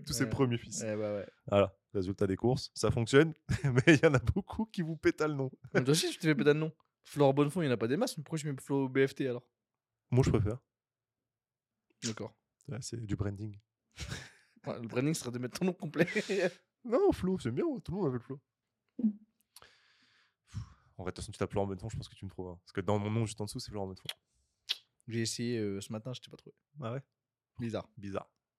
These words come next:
Speaker 1: Ambiance bizarre. <laughs> Ambiance, euh, ignorée, bannie, quoi.
Speaker 2: <laughs>
Speaker 1: Les amis, bonne, euh, bonne journée, bonne nuit. Euh, profitez bien.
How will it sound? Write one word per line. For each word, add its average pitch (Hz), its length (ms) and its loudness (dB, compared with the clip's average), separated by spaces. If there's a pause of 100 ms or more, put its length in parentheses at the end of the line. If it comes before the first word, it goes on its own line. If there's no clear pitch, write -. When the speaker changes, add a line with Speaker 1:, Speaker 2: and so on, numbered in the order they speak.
Speaker 1:
Ambiance 107 340 -2
bizarre. 104 280 -6 (340)
<laughs> 123 320 -20
Ambiance, 110 400 -2
euh, 104 140 -2 (160)
ignorée, 117 400 0
bannie, 107 260 2
quoi. - 140 -18 (160)
Speaker 2:
<laughs> - 680 -2
Speaker 1:
Les 120 160 12
amis, 160 260 12 (340)
bonne, 131 360 10
euh, 123 580 6
bonne 123 180 6
journée, 131 340 6
bonne 123 240 6
nuit. 131 380 -2 (180)
Euh, 98 760 0
profitez 110 400 -2
bien. 98 320 -2